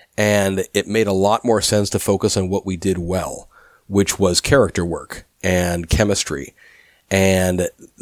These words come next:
so that led to playing with kind of alternative ideas and things that hadn't been explored before. Um, that led to the creation of Mackenzie's Magnificent Mechs, which is not a mech circus, regardless of what people say.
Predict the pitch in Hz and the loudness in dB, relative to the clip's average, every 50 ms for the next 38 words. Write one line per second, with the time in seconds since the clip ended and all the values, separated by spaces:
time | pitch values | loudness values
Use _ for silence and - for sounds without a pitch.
0 | 101 92 - - - - 120 110 135 160 - - 135 127 113 107 98 - - - | -8 -4 -2 -2 0 0 0 0 0 -2 -2 -2 -2 -2 -2 -2 -4 -6 -4 -2
1 | 117 110 110 110 107 98 92 90 - - - 113 101 92 92 87 82 - - 113 | 0 0 0 0 0 -2 -2 -4 -4 -6 -4 -4 -4 -2 -4 -4 -6 -4 -2 -2
2 | 107 104 98 101 87 90 82 78 78 90 92 98 104 110 110 92 95 82 78 - | -2 0 -2 -2 -2 -2 -4 -6 -4 -2 0 2 4 4 2 2 -2 -6 -4 -4
3 | 98 98 90 - 82 - 98 98 95 101 90 95 90 87 76 - - - 92 92 | -2 -2 -2 -6 -6 -4 -4 -4 -4 -4 -4 -4 -4 -4 -6 -8 -8 -6 -6 -4
4 | 92 98 101 110 120 110 - - 147 151 156 160 - _ _ _ - - - - | -4 -4 -4 -4 -4 -4 -2 -2 0 0 0 -2 -6 _ _ _ -20 -20 -20 -20
5 | _ _ - - _ - _ _ - 104 101 101 98 92 92 90 110 117 110 - | _ _ -20 -20 _ -20 _ _ 0 2 2 4 2 0 0 0 0 0 0 2
6 | 113 107 107 104 98 90 - - - 104 98 95 95 - - - 101 95 92 95 | 2 2 2 2 2 0 -2 0 0 0 0 0 -2 -4 -4 -2 0 0 0 0
7 | - - - 101 92 90 - - 104 101 95 95 101 92 85 92 90 90 92 90 | 0 -2 -2 -4 -4 -4 -2 -2 0 0 0 -2 -2 -2 -2 -2 -2 -2 -4 -4
8 | - 92 - 92 73 82 85 92 117 - - - - - - - _ - - - | -4 -4 -6 -6 -6 -6 -4 -4 -4 -4 -2 -2 -2 -2 -2 -4 _ -20 -20 -20
9 | - - - - 92 92 - 92 87 90 85 90 110 101 101 135 - - - 127 | -20 -20 -12 -8 -6 -6 -4 -4 -4 -2 0 0 2 2 0 0 0 0 2 2
10 | 110 - - 143 - - - - _ _ - - _ - 80 78 76 76 80 85 | 2 0 0 -4 -6 -6 -8 -10 _ _ -20 -18 _ -12 -10 -8 -6 -6 -4 -4
11 | 90 - - 117 117 - - - - 156 - - 90 101 | -4 -2 2 0 0 0 -2 -4 -4 -2 -2 -2 -4 -6